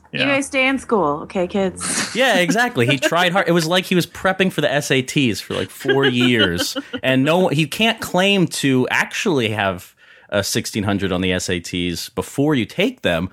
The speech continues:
Speaker 3: But once he became an airbender, he was able to put all the work he did into the test, and now he, uh, he schooled them. <laughs> Dude,
Speaker 2: Yeah.
Speaker 3: kids, I, I don't think, uh, the S A T is sixteen hundred anymore.
Speaker 2: I think they went back. Yeah,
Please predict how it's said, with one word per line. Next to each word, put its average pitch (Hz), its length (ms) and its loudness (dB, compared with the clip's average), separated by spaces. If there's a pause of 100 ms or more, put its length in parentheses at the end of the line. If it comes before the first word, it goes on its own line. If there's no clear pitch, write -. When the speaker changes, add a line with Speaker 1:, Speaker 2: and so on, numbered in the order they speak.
(140)
Speaker 3:
But 101 80 -6
once 104 260 0
he 98 80 -10
became 147 320 -2
an 123 80 0
airbender, 113 640 0
he 110 160 -4
was 98 140 -2
able 107 220 2
to 95 280 -4 (380)
put - 360 0 (160)
all 110 140 2
the 107 80 0
work 127 360 0
he 92 140 -8
did 82 360 -4 (200)
into 117 440 0
the 220 140 -2
test, 104 520 -2
and 82 140 0
now 85 220 2
he, 87 380 -4
uh, 87 380 -4
he 90 460 -6 (180)
schooled 92 400 -6
them. - 180 -12 (380)
<laughs> - 720 -2
Dude, 208 140 0
Speaker 2:
Yeah. - 40 -6
Speaker 3:
kids, 208 160 0
I, 208 200 2
I 190 40 4
don't 220 160 2
think, 180 200 0 (180)
uh, 139 80 4
the 139 180 0 (120)
S 139 180 2
A 135 60 2
T 135 180 -2
is 120 100 0
sixteen 127 300 -2
hundred 92 320 -2
anymore. 82 340 -8 (360)
Speaker 2:
I 196 80 2
think 330 160 -4
they 311 80 0
went 262 160 2
back. 220 340 0
Yeah, 175 160 2